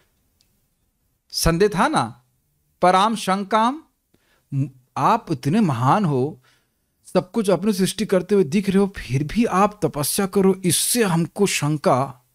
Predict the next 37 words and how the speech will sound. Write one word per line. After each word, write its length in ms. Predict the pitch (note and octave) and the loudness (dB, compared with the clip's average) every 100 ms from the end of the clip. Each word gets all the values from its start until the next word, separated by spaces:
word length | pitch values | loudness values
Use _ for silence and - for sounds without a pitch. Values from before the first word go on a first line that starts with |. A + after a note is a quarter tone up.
| _ _ | _ _
प्रयच्छति, 640 | B2+ C#3 F#3 - C#3 B2+ F#2+ | 0 2 0 -2 -6 -6 -10
प्रयच्छसि, 640 | - C#3 E3 - C3 D#3 | 0 2 2 0 -8 -6
इससे 280 | D#3 - A3 | -6 -4 -6
हमको 280 | D3+ - F3+ | -6 -6 -8
बहुत 240 | G#2+ E3 | -6 -6
शंका 340 | - A#2+ A2+ | -4 -4 -2
हो 140 | A#2+ G#2+ | -4 -4
रही 180 | G2+ G2+ | -8 -12
है। 100 | - _ _ _ _ - | -18 _ _ _ _ 0
पराम 340 | E3 F#3 A3 | 2 2 2
शंकाम 520 | G#3 F3 E3+ E3 G3+ G#3 | 0 -2 -2 0 0 0
प्रयच्छसि, 480 | F3 G3 F#3+ F#3 | -2 -2 -4 -6
सुना 220 | G#3 G3 B3 | -4 -2 0
था 100 | A3+ | 0
अभी 160 | G#3+ | 0
आपने? 320 | A3 G#3+ A#3+ D4+ _ _ _ _ _ _ _ _ _ _ _ _ _ _ _ | 0 -2 -6 -10 _ _ _ _ _ _ _ _ _ _ _ _ _ _ _
कब 100 | - | -20
सुना 280 | - - G#3 | -14 -8 -6
था? 200 | G#3 - _ _ _ _ _ - | -8 -12 _ _ _ _ _ -2
पिछले 260 | C3 G#3 | 0 0
साल? 320 | G#3 A#3 C4+ G#3 _ _ _ _ _ _ _ _ _ | 0 -4 -6 -12 _ _ _ _ _ _ _ _ _
कल 120 | D#3 E3+ | 0 2
ही 80 | |
तो 100 | G#3 | 2
सुना 260 | G3 G#3 F#3+ | 0 2 0
था 300 | A3+ D4+ A3+ - _ _ _ _ | 0 -2 -2 -6 _ _ _ _
कि 60 | G3 | -4
हमको 300 | F3+ F#3 A#3 | -2 0 -2
बहुत 360 | E3+ C3+ G3 | 2 0 2
शंका 340 | - E3 F3 F3+ | 0 -2 0 0
प्राप्त 380 | - D#3 - | 2 0 0
हो 120 | D3 D3 | -2 0
रही 180 | E3+ | 2
है 240 | F3+ C#3+ F#3+ | 2 0 -2
कि 140 | F#3+ | -4
ये, 500 | E3 D#3 C#3+ C3 A2 - - _ _ _ _ - | -4 0 2 2 -2 -6 -16 _ _ _ _ -8
आ, 100 | A2+ | -8